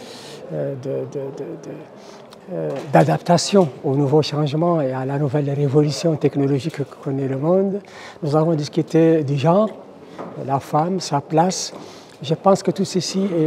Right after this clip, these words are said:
est extrêmement utile et il faut que ça se répète pour que d'abord les débats, euh, s'instaurent dans le, dans la région et, et, et les échanges. Et c'est très bien que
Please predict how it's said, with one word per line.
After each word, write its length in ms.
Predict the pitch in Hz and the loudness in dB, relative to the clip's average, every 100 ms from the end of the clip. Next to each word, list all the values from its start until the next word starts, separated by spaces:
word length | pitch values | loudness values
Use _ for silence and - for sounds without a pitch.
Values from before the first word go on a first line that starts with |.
| 165 | 2
est 120 | 170 | 0
extrêmement 460 | 151 165 151 156 | -2 0 2 2
utile 360 | 147 139 156 165 | 0 0 2 4
et 40 | 151 | 4
il 60 | |
faut 180 | - 190 | 2 -2
que 100 | - | 0
ça 140 | 175 | -4
se 160 | 160 147 | -2 0
répète 500 | 147 143 151 - - - - - - - | -2 2 2 2 -10 -16 -18 -18 -18 -2
pour 160 | 170 | -2
que 120 | - 180 | 4 4
d'abord 400 | 170 190 202 185 | 6 8 8 8
les 180 | 151 | 4
débats, 460 | 147 165 160 180 123 - - - - 175 | 4 6 8 6 4 -10 -18 -18 -12 -4
euh, 280 | 135 135 | -4 -2
s'instaurent 680 | 135 - 156 - 190 160 127 - - | -2 2 0 4 8 8 6 -4 -10
dans 200 | 139 139 | -6 -4
le, 280 | 131 139 | -4 -4
dans 160 | 139 147 | -4 -2
la 140 | 143 | 0
région 480 | 143 147 131 156 180 - - - - | 2 2 2 2 0 -6 -18 -20 -6
et, 60 | 165 | -2
et, 500 | 143 151 156 151 147 | 0 0 0 0 0
et 40 | |
les 200 | 143 139 | -2 0
échanges. 480 | 143 - 147 156 131 127 127 - - - | -2 0 -2 0 -2 -2 -4 -8 -16 -2
Et 120 | 151 | 0
c'est 160 | 147 175 | 2 0
très 280 | - 170 190 | 4 6 8
bien 260 | 190 208 | 8 8
que 420 | 202 175 180 196 | 6 8 8 8